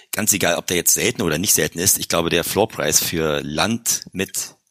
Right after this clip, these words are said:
mit Coda ist, glaube ich, bei knapp dreißig Ethereum gerade. Also da hast du schon mal nicht viel mit falsch gemacht. Also und ich glaube,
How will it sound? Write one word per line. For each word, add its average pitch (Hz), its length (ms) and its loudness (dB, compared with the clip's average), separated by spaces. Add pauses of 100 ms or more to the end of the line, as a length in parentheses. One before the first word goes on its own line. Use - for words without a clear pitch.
(440)
mit 85 240 -6
Coda 107 300 0
ist, - 220 2
glaube 82 180 -4
ich, - 160 -8
bei 78 100 -4
knapp - 220 -2
dreißig - 500 0
Ethereum 107 440 -2
gerade. 123 380 0 (220)
Also 101 220 2 (320)
da 101 120 0
hast - 160 -2
du 131 60 2
schon 107 160 2
mal 104 220 2
nicht - 340 0
viel 107 200 4
mit - 140 0
falsch - 280 0
gemacht. 71 320 -10
Also 98 140 2
und 98 80 2
ich 95 100 0
glaube, 101 200 2